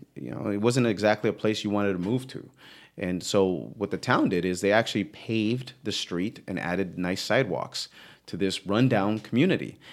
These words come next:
And what you saw was naturally the neighborhood, this, the, the homeowners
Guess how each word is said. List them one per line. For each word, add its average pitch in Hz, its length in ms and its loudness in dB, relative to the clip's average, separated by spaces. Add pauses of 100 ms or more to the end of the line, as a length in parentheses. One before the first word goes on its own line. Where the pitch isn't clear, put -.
(160)
And 98 120 0
what 101 140 2
you 95 80 0
saw - 320 0
was 101 320 2
naturally 98 920 -2 (320)
the 95 80 -4
neighborhood, 98 800 2
this, 92 240 -6
the, 98 180 -2
the 85 120 -8
homeowners 120 640 2